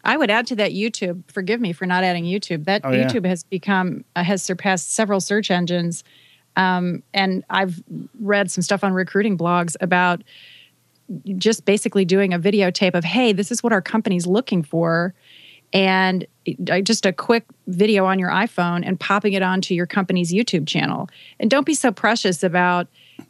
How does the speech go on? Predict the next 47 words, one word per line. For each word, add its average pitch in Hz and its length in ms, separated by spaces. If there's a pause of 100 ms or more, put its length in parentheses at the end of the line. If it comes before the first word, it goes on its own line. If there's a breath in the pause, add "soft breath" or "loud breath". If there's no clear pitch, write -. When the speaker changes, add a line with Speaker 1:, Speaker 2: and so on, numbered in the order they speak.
Speaker 1:
how 202 220
your 180 180
marketing 180 460
looks. 175 340
Just 214 420
get 202 220
that 214 140
information 190 560
out 202 260
there 170 220
so 175 180
that, 170 180 (540)
you - 160
know, 185 80
you, 180 360
who 208 160
knows, 220 280
maybe 180 200
you're 196 160
the 185 120
next 185 300
YouTube 185 340
star 165 260
because 170 380
your 175 260
YouTube 180 580 (840)
employment 208 460
video 175 300
went 175 220
viral. 185 340 (180)
Speaker 2:
That's 143 160
great. 160 240
And, 208 260
and 202 220
if, 190 180 (100)
and 180 160
if 170 180
the 160 80
character 185 480
of 160 80
your 143 100
company 127 720 (440 loud breath)
has 143 340
any 143 160
playfulness 131 640
to 120 220
it, 131 220